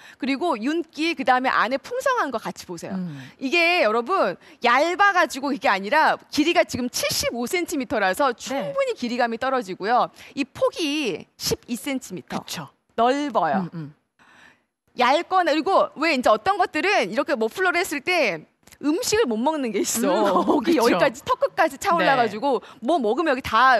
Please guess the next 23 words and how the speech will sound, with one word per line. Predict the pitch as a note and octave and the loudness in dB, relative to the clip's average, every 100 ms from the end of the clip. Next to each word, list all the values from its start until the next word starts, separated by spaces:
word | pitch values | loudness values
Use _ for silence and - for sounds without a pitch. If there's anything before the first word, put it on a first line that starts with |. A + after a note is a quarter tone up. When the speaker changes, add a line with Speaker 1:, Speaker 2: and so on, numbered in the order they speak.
| G3 | 2
Speaker 1:
막 | G#3 | 0
묻고. | G3 A#3+ - A3 G3+ A3 G3 | -2 -8 -8 -6 -2 0 0
Speaker 2:
네네. | E3+ D3+ A#2+ - | -2 -4 -12 -6
Speaker 1:
근데 | E4+ E4+ | -2 0
이거는 | C#4 D#4 E4 F#4+ A#3 F3 - - | 0 0 0 0 0 -2 -12 -4
이렇게 | D#4+ G4 A4 | -2 0 0
그냥 | F#4+ D4 D4 | 0 0 2
얌전하게 | G3+ G#3 B3 D4+ D#4 E4 C#4+ | 2 0 2 4 4 2 0
하고 | C#4+ F#4 F#4+ | -2 -2 -4
있어도 | C#4 - G#3+ C#4 | -6 -4 -6 -6
너무너무 | D#4 C5 C#5+ C#5+ C#5 C5+ C5 A4+ | -4 -2 -2 -2 -2 -2 -2 -2
Speaker 2:
음. | F#4+ | -4
Speaker 1:
예쁘죠. | G3 - F#3+ E3+ D3+ - _ _ _ _ _ | -8 -10 -10 -8 -8 -10 _ _ _ _ _
지금 | - A#3+ C#4+ | -6 -4 -4
벌써부터 | A3 F#3+ - C#4 B3 - A3 A3 A3 | -2 -2 -2 -2 -4 2 4 4 0
카키랑 | G#4 - E4+ D4 C#4 | -6 -6 -4 -2 0
레드는 | F#3 F3+ G3+ D4+ A4+ - _ - | -2 -2 -4 -4 -6 -16 _ -18
수량이 | - F4 E4+ D#4 | -8 -6 -6 -8
비상입니다. | G#3 C4+ A3 E3+ F#3 | -4 -4 -4 -6 -4
그다음에 | C#4 C#4+ C#4 E4 | 2 2 2 0
또 | F#4 | -2
한 | G4 F#4 | -2 0
가지가, | A#3+ A#3 D4 C4+ | -4 -2 0 0